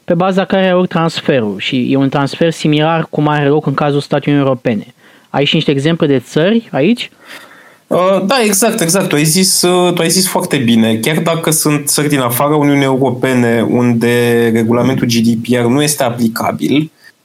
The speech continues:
Speaker 2: uh, Comisia Europeană poate considera și chiar a considerat în cazul unor state că legislația lor internă este suficient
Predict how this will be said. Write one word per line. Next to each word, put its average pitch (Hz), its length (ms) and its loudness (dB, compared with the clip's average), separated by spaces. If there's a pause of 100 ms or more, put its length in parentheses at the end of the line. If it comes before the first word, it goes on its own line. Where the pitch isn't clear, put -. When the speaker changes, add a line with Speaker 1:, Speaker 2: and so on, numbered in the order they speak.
(180)
Speaker 2:
uh, 147 440 0
Comisia 196 360 2
Europeană 190 840 0 (180)
poate 165 340 -2
considera 147 560 0
și 135 240 -2
chiar 156 200 -2
a 143 80 0
considerat 123 520 -2
în 117 80 0
cazul 120 260 0
unor 113 220 2
state 135 800 0
că 170 160 -2 (500)
legislația 151 580 0
lor 175 180 2
internă 135 760 2
este 196 380 0
suficient 180 1040 0